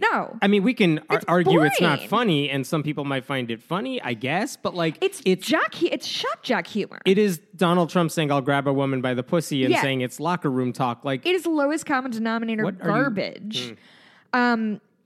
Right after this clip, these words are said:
Speaker 1: and this is maybe the worst sentence I've ever read.
Speaker 2: In his apology?
Speaker 1: In his apology.
Speaker 2: Yeah.
Speaker 1: "I'm happy to apologize to anyone who's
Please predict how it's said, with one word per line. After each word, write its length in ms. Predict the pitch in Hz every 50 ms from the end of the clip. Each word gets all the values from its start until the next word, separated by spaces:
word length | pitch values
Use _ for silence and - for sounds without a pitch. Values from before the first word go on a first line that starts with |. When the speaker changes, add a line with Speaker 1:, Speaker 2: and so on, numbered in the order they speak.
| _ _ _ _
Speaker 1:
and 200 | - 302 294 294
this 180 | 415 494 - 494
is 80 | 415 339
maybe 680 | 311 240 240 240 226 214 202 208 214 202 240 240 240 226
the 140 | 196 208
worst 320 | 185 170 175 165 185 - -
sentence 420 | - 190 190 - 208 202 202 196 - - _
I've 200 | - 196 185 170 - - -
ever 300 | 185 185 170 180 180 185
read. 480 | 165 135 139 147 127 185 226 240 285 - _ _ _
Speaker 2:
In 140 | - 131 135
his 160 | 135 123 135
apology? 440 | 117 - 127 127 139 143 139 151 156
Speaker 1:
In 140 | 233 233 233
his 160 | 254 277 285
apology. 760 | 262 - 262 240 233 226 214 - - 190 180 170 175 196 -
Speaker 2:
Yeah. 60 | _ _ _ _ _ _ 254
Speaker 1:
"I'm 100 | 254 254
happy 340 | 254 262 - - - 330 330
to 200 | - - 370 330
apologize 960 | 330 - 269 277 247 240 240 220 220 214 208 208 202 208 202 196 190 - - - -
to 220 | - - 247 - -
anyone 380 | 220 214 226 233 233 233 233
who's 300 | 233 220 220 233 214 -